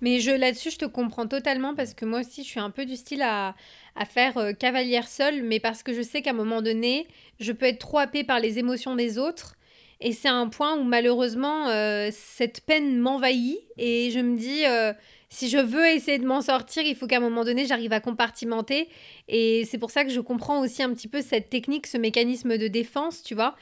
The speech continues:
Et donc, euh, ça aussi, c'est beaucoup de, de, de, comment dire, d'ajustement.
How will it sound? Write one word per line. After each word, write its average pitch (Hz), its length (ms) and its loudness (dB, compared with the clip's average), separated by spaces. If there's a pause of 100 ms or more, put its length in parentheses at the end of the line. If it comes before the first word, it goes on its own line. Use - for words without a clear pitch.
(180)
Et 208 80 0
donc, 247 340 0
euh, 233 560 4
ça 330 300 4
aussi, 339 240 -2
c'est 285 140 -2
beaucoup 285 320 0
de, 240 580 2 (320)
de, 233 200 -2
de, 226 240 -2 (220)
comment 262 220 0
dire, 247 140 0
d'ajustement. 277 720 2